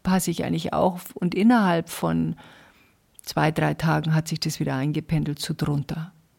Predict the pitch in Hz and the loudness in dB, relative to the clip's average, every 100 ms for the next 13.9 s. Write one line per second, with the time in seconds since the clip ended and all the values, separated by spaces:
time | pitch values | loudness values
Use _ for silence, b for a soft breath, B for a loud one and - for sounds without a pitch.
0 | _ _ _ _ _ _ _ _ - 214 | _ _ _ _ _ _ _ _ 2 4
1 | 233 277 - 185 208 190 214 - - - | 4 2 2 4 4 6 4 2 -4 -2
2 | 196 - 202 170 165 160 - 175 - - | -4 -2 2 2 2 0 -2 -6 -8 0
3 | 170 175 170 170 - - _ _ _ _ | 2 2 2 2 0 -4 _ _ _ _
4 | _ _ _ _ _ _ - 165 - 160 | _ _ _ _ _ _ -2 0 0 0
5 | 160 160 160 - - - - 160 156 151 | 2 0 -2 -6 -16 -10 0 2 2 0
6 | 156 165 - - 165 160 151 151 151 - | -2 -2 -4 -4 -2 -2 -2 -2 -4 -4
7 | - 156 147 143 - 220 - _ _ _ | -4 -4 -4 -4 -4 -6 -8 _ _ _
8 | _ _ 175 170 165 170 170 170 160 - | _ _ 0 2 4 2 2 0 -2 -10
9 | _ 156 160 160 175 - - - - 160 | _ 0 0 0 -4 -6 -10 -12 -2 0
10 | 160 160 180 170 202 240 226 160 151 156 | 0 -2 -2 0 2 4 4 2 -4 -4
11 | 139 - - 139 156 - - - _ - | -6 -6 -8 -8 -10 -12 -16 -20 _ -2
12 | 165 156 160 170 - 156 147 156 160 - | 0 2 0 0 0 -2 -2 -2 -4 -4
13 | - 151 147 156 180 185 185 - - | -4 -4 -4 -4 0 0 0 -6 -10